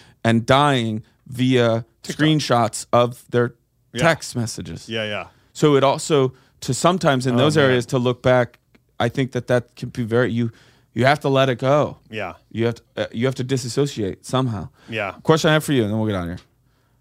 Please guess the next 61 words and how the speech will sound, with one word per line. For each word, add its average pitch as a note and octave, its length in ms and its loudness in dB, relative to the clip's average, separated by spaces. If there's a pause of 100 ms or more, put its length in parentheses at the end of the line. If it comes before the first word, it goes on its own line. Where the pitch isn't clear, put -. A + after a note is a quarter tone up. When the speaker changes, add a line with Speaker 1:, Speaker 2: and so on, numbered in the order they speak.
(180)
Speaker 1:
How D3 140 0
many F3 100 0
pictures D3 500 -4 (160)
do B2 80 -2
you C3 80 0
think B2+ 180 0
you A#2+ 100 -2
have A#2+ 160 4
on A#2 140 0
your A#2 100 -2
phone G#2+ 320 -4 (180)
of G2 200 -2
your G2+ 100 0
daughter? E2+ 280 -6 (120)
Speaker 2:
I A2+ 120 -4
have F#2+ 140 -6
Speaker 1:
If A2 80 0
Speaker 2:
no F#2 100 -4
Speaker 1:
you A#2 180 -2
Speaker 2:
idea. - 60 -10
Speaker 1:
had A#2+ 260 -2
Speaker 2:
It B2+ 60 0
Speaker 1:
to A#2+ 60 2
Speaker 2:
is G#2 60 -4
Speaker 1:
guess. A2+ 80 0
Speaker 2:
so A2+ 140 -2
many. G#2 220 -8
Speaker 1:
But C#3+ 120 2
you C#3 100 4
haven't D#3+ 180 4
got D#3+ 160 2
to D#3+ 60 0
a D3+ 40 0
point D3+ 200 0
where C3+ 100 2
you B2+ 120 2
create B2 380 2
a A2+ 240 2
Elliott A#2+ 320 2
hard A#2 220 2
drive? C#3 420 -2
Speaker 2:
Could C#3 100 -4
be, B2+ 120 -4
like, G#2+ 200 -6
ninety G#2+ 540 -6
percent G2 440 -8
of F#2 120 -14
the F2+ 260 -12 (260)
videos F#2+ 380 -12
and F#2 100 -16
pictures. G2 420 -18 (120)
Speaker 1:
Wow. - 360 -14 (240)
Speaker 2:
I A#2+ 60 -8
mean, A#2+ 80 -2
it's A#2 120 -8
constantly, B2 360 -6
Speaker 1:
And D3 120 2
when F3 80 2
you F3+ 80 0
Speaker 2:
that's, D3+ 80 -2
Speaker 1:
go F3 80 6